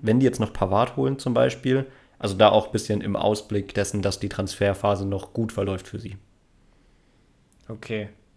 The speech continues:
Speaker 2: Dann nach Frankreich und ich hab, ist mir gerade aufgefallen,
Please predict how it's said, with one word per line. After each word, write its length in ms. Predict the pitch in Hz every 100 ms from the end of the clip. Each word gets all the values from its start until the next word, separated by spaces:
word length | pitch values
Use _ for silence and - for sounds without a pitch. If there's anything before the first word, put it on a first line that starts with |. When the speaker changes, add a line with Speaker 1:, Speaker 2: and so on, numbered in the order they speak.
| _ _ _
Speaker 2:
Dann 520 | 143 160 185 202 208 -
nach 220 | 147 165
Frankreich 720 | - 175 220 196 208 190 - -
und 160 | 165
ich 180 | 196 185
hab, 300 | 180 196 - - - - -
ist 100 | 110
mir 80 | 123
gerade 220 | 123 123
aufgefallen, 500 | 113 139 113 113 117